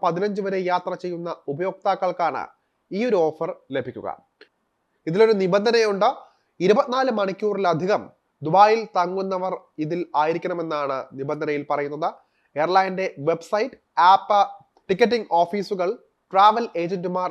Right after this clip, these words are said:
എന്നിവ വഴി നടത്തിയ ബുക്കിങ്ങുകൾക്ക് ഓഫർ ലഭിക്കുന്നതായിരിക്കും. അതേസമയം യാത്രക്കാർ ദുബായിൽ എത്തിച്ചേരുന്നതിന് തൊണ്ണൂറ്റിയാറ് മണിക്കൂർ മുൻപെങ്കിലും എടുക്കുന്ന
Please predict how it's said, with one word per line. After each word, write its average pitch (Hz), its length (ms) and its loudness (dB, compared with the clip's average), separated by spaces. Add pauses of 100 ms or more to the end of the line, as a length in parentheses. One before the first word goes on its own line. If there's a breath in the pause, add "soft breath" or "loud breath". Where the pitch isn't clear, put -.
(120)
എന്നിവ 175 340 -4
വഴി 170 240 -4
നടത്തിയ 165 500 -6 (160)
ബുക്കിങ്ങുകൾക്ക് 156 680 -4 (520)
ഓഫർ 165 220 -2 (240)
ലഭിക്കുന്നതായിരിക്കും. 156 760 -4 (540)
അതേസമയം 196 460 -2 (480)
യാത്രക്കാർ 214 500 6 (240)
ദുബായിൽ 190 360 4 (180)
എത്തിച്ചേരുന്നതിന് 180 840 -4 (280)
തൊണ്ണൂറ്റിയാറ് 190 760 2 (180)
മണിക്കൂർ 160 420 -6
മുൻപെങ്കിലും 160 560 -4 (520)
എടുക്കുന്ന 175 340 -2